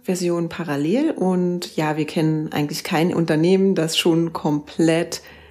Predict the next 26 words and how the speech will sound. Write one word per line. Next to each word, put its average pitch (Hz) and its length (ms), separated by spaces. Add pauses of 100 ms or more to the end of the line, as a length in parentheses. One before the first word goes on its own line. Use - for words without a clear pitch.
(140)
auf 196 220
Google 220 220
Analytics 190 580
vier, 294 400
also 196 280
auf 190 100
das 175 180
neue 185 380
Google 202 180
Analytics 170 540
umgestellt 185 680
hat, 220 140 (420)
es 180 220
sei 202 240
denn, 214 500 (360)
das 180 160
Unternehmen 190 540
beginnt 185 320
gerade 156 340
von 147 280
Null. - 320 (480)
Das - 340
heißt 208 400
aber 170 260
auch, 180 320
dass - 420